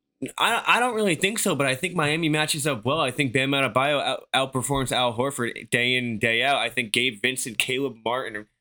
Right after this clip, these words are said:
these guys are stepping up, hitting threes. They're, they're, they're shooting, like, fifty percent from three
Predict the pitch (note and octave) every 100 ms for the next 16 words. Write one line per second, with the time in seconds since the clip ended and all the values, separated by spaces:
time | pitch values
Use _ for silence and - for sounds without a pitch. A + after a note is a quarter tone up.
0 | _ C3+ A2 C3+ D3 D3 A#2+ D3+ C#3 D3
1 | C#3+ C#3+ C3+ A2 C#3+ C3+ - _ _ -
2 | C3+ - D3 B2+ F#3+ F#3+ B2 - D#3+ D#3+
3 | A#2+ - D#3 - G#2+ C#3+ D#3 F#2+